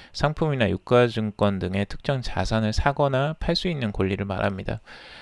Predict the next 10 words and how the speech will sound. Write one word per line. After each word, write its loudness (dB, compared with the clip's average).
그래서 0
특정 2
시점에 0
상품의 0
가격을 2
예상해서 0
구매하거나 2
매도하는 2
거래 -2
방식인데, -2